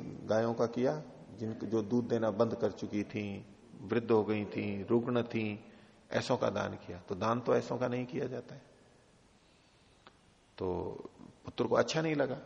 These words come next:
ये कोई दान हुआ क्या? दान में तो हम दूसरे के लिए कुछ अनुकूलता पैदा करते हैं, अब इसमें उल्टी प्रतिकूलता हो जाएगी। जो लेगा भी तो क्या करेगा उसका? तो मांसाहार तो था नहीं कि काट करके चलो मांस ही बे-,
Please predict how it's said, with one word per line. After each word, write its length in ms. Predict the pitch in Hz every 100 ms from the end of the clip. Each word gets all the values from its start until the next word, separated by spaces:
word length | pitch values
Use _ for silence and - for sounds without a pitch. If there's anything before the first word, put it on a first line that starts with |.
| -
ये 100 | 117
कोई 120 | 120
दान 240 | 123 135 151
हुआ 180 | 131 110
क्या? 180 | - 95 - - - - -
दान 280 | 101 113 131
में 160 | 143 139
तो 120 | 143
हम 140 | 135
दूसरे 340 | 123 120 127 127
के 140 | 131
लिए 120 | 127
कुछ 180 | 127 123
अनुकूलता 440 | 135 143 160 147
पैदा 280 | 139 127 117
करते 300 | - 98 -
हैं, 120 | 110 - - - - - - -
अब 60 | 123
इसमें 220 | 123 143
उल्टी 260 | 123 110 131
प्रतिकूलता 560 | 120 131 120 123 127
हो 120 | 127
जाएगी। 320 | 123 135 165 160 - - 104
जो 140 | 110
लेगा 380 | 104 117 123 127
भी 200 | 110 117 - - - - - -
तो 100 | 123
क्या 180 | 113 147
करेगा 340 | 147 113 101
उसका? 280 | 101 - - 104 - - - - - - - - _ _ - 101 98 87 _ _ _ _ _ _ _ - _ -
तो 60 | 85
मांसाहार 480 | 107 117 123 117 117
तो 140 | 113
था 240 | - 120 127
नहीं 200 | 131 127
कि 120 | 123
काट 320 | - 113 -
करके 320 | 123 107 117
चलो 220 | 117 110
मांस 340 | 101 107 110 123
ही 80 | 117
बे-, 380 | 110 107 113